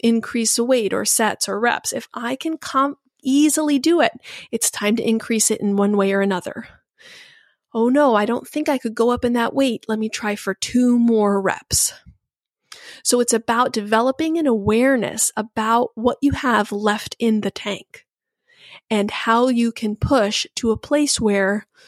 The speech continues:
you are going to elicit the kind of change that you want.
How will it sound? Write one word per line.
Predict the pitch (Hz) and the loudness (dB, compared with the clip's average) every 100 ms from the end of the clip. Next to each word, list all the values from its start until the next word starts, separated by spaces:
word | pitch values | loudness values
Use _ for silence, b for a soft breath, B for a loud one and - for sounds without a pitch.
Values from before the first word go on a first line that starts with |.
| b b b b _ _ _ _ _ _ _ | b b b b _ _ _ _ _ _ _
you | 226 220 | 2 2
are | 208 | 2
going | 208 214 220 220 214 - | 2 2 4 2 -4 -6
to | - 226 214 208 202 _ | -2 0 2 2 0 _
elicit | 220 208 214 269 254 185 160 - - | 0 2 2 2 2 0 -2 -6 -8
the | 196 | -8
kind | - 202 196 185 | -4 0 0 0
of | - | -4
change | - 190 160 170 - | -2 0 -2 -4 -6
that | - - - | -6 -8 -8
you | - 170 170 | -6 -4 -2
want. | 175 151 - - | -2 -4 -6 -16